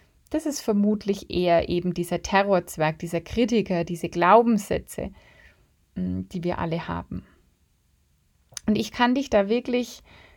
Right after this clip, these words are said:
mm, zu, nur zu ermutigen, da genauer hinzuhören, Stück für Stück, Tag für Tag, einfach mehr mit dir zu sein,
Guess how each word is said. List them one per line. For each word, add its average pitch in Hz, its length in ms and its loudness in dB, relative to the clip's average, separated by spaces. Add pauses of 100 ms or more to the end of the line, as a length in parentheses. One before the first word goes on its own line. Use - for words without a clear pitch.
(260)
mm, 196 540 -2 (180)
zu, 220 300 -6
nur 233 260 0
zu - 140 -4
ermutigen, 254 840 2
da 226 160 2
genauer 247 760 2
hinzuhören, 214 680 0
Stück - 280 -4
für 262 160 -2
Stück, 220 320 -4
Tag 277 300 -2
für 240 160 -6
Tag, 208 380 -4
einfach 214 280 -2
mehr 247 260 0
mit 269 220 -2
dir 240 200 -2
zu 240 140 -6
sein, 214 460 0